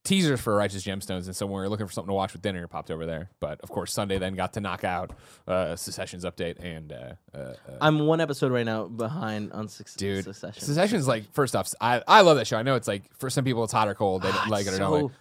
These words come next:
Speaker 1: I love it, and
Speaker 2: That's
Speaker 1: this
Speaker 2: good drama right there.
Speaker 1: this last episode is so uncomfortable, and I know I say that about so many Succession episodes.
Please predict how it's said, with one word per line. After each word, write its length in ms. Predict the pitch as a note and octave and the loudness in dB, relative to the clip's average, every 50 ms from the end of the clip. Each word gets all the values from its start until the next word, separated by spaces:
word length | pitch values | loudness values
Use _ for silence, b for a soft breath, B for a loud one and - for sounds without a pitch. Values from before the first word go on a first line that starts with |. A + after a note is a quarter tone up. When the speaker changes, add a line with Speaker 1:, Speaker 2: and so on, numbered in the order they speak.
| b b b b b b b - | b b b b b b b 6
Speaker 1:
I 100 | C#3+ D#3+ | 8 8
love 220 | E3+ D3 C3+ C#3 B2 | 8 8 4 4 2
it, 160 | A2+ A2+ - _ - | 0 -4 -6 _ -8
and 380 | A2 G#2+ A2 G#2+ A2 G#2+ G2+ F2+ | -6 -4 -4 -4 -4 -4 -8 -6
Speaker 2:
That's 140 | G2 - C#3+ | -6 -2 0
Speaker 1:
this 120 | C3 C#3+ F#3 | 4 6 6
Speaker 2:
good 140 | G3 D#3 B2+ | 6 6 6
drama 320 | C#3 C3+ A#2+ A2+ A2 A2 | 6 6 6 6 4 0
right 180 | A2 F#3+ F3+ - | 0 -2 -2 -2
there. 120 | - A#2 | 0 4
Speaker 1:
this 200 | C#3+ E3 - - | 4 4 4 4
last 380 | C#3 B2+ C3 D3 D#3+ D#3 - - | 4 6 8 8 8 6 2 2
episode 640 | A#2 B2+ - C#3 C3 - - A#2+ A2 G#2 G2+ F#2 - | 0 0 2 0 -6 0 2 4 4 4 2 0 -2
is 180 | F2+ G#2+ - | -8 -6 -6
so 720 | - - - - - - B2+ A2+ A2+ A#2 A#2 A#2 A#2+ B2 - - | -4 -4 -4 -4 -2 0 4 6 8 8 8 8 8 6 4 2
uncomfortable, 880 | G#2 G#2+ G#2 - - - - G2 F#2+ - - - E2 E2 D#2 D2 F2 - | -4 -8 -8 -10 -12 -8 -8 -8 -8 -8 -8 -10 -8 -8 -8 -10 -8 -4
and 140 | - B2 B2 | 0 0 2
I 60 | C3 | 2
know 100 | C3+ D3 | 4 4
I 80 | D3 | 4
say 160 | C#3 - D#3 C#3+ | 4 6 6 6
that 100 | C3 B2 | 6 6
about 220 | A#2 A#2 - - | 4 2 2 0
so 200 | - - C3 B2+ | -4 0 0 2
many 400 | A#2+ A#2+ A#2 A2 A2+ G#2+ G#2+ - | 2 2 2 2 0 0 -2 -4
Succession 440 | - - - G#2+ B2 A#2 - - G2+ | -8 -12 -2 0 0 0 2 0 -2
episodes. 480 | G2 A#2 A#2+ B2+ C#3 C#3 C#3+ C#3+ - | -2 -2 2 6 6 6 6 4 0